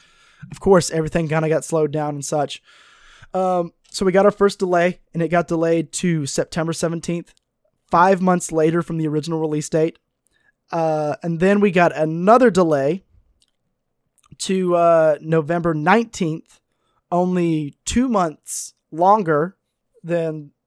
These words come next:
uh, than the five-month delay. So two months from that delay. And then finally, we got a delay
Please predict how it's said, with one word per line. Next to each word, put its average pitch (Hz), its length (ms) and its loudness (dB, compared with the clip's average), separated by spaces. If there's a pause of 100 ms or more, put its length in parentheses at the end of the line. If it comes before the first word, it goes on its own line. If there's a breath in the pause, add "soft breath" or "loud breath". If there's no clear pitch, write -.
(300)
uh, 147 340 -2 (100)
than 156 180 -6
the 151 60 -4
five-month 151 520 -2
delay. 147 380 -2 (360)
So 165 200 -2
two - 180 -2
months 185 160 -4
from 170 180 -8
that 156 180 -2
delay. 143 260 -6 (400 soft breath)
And 180 160 -2
then 220 300 4
finally, 208 680 4
we 170 200 0
got 180 200 4
a 180 60 0
delay 175 640 0